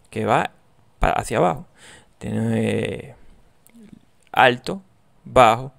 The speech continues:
un alto más bajo que el anterior, un bajo más bajo que el anterior, otro alto que sigue siendo más bajo que el anterior, otro bajo más bajo que el anterior.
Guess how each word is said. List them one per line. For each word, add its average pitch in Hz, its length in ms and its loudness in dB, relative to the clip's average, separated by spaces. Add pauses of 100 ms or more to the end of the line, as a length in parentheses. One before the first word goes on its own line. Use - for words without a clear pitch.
(420)
un 135 180 -2
alto 131 460 0
más 120 420 -2
bajo 127 240 -2
que 127 100 -2
el 127 80 0
anterior, 123 440 -2 (640)
un 117 200 -12
bajo 110 460 -2
más 107 260 -8
bajo 156 280 -2
que 113 80 -6
el 110 60 -2
anterior, 110 420 -8 (760)
otro 127 440 0
alto 127 320 -4 (240)
que 113 100 -14
sigue 113 240 -8
siendo 117 260 -6
más 117 220 -6
bajo 117 260 -2
que 120 100 -8
el 123 40 -4
anterior, 127 400 -4 (920)
otro 123 260 -2
bajo 127 320 4 (580)
más 107 460 -16
bajo 147 240 2
que 127 80 -2
el 117 60 -2
anterior. 110 400 -8